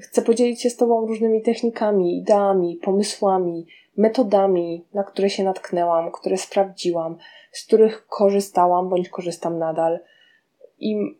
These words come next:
mam nadzieję, że wśród tych różnych tematów znajdziesz coś ciekawego dla siebie. Punkt trzeci. Czemu w ogóle podcast? Szczerze mówiąc, nigdy za bardzo nie słuchałam podcastów.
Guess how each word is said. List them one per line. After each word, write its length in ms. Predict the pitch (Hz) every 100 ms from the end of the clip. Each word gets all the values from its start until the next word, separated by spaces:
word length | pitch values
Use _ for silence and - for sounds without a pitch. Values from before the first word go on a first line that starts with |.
| -
mam 260 | 214 233
nadzieję, 320 | 247 220 226
że 140 | 214 208
wśród 360 | - 220 -
tych 180 | - 202
różnych 480 | 214 269 262 233 214
tematów 520 | 180 175 170 185 185 -
znajdziesz 500 | 196 220 214 202 196
coś 160 | 202 -
ciekawego 440 | 190 160 160 -
dla 140 | 170
siebie. 320 | 156 - 156 - _ _ _ _ _ _ _ _ _ _ _ _ _ _ _ _ _ _ _ _ _ _ _ _ _ -
Punkt 380 | 262 262 -
trzeci. 440 | - - - - _ _ _ _ _ _
Czemu 300 | - 220 247
w 40 | 247
ogóle 240 | 214 254
podcast? 600 | - - - - - - - _ _ _ _ _ _ _ _ _ _
Szczerze 440 | - - 294 302 285
mówiąc, 440 | 262 254 254 233
nigdy 300 | 226 269 262
za 120 | 233
bardzo 280 | 202 214 214
nie 100 | 202
słuchałam 380 | 196 190 170 165
podcastów. 520 | - - 147 - -